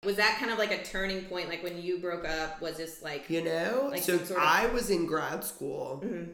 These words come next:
Speaker 2: uh, at the time. I was about to finish.
Speaker 1: Mm-hmm.
Speaker 2: And then I moved home. And my headspace was not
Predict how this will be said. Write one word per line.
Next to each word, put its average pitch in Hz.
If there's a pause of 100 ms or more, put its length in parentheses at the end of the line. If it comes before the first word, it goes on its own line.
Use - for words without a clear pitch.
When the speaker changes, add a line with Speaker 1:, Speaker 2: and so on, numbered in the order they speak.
(160)
Speaker 2:
uh, 156
at -
the 160
time. 139 (260)
I 156
was 143
about 156
to 180
finish. 139
Speaker 1:
Mm-hmm. -
Speaker 2:
And 147 (560)
then 139
I 143
moved 143
home. 170 (1600)
And 156
my 151
headspace 190
was 165
not 151